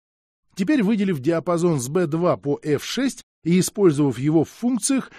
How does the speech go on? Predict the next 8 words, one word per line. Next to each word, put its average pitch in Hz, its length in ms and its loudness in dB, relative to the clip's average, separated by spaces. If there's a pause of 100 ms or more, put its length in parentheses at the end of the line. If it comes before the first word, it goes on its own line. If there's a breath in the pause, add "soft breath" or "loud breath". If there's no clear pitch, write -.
мы 247 180 0
можем 247 360 0
узнать 190 540 -2
много 170 480 0
интересного 165 640 0
об 147 260 -6
этих 165 280 -2
данных. 160 460 -2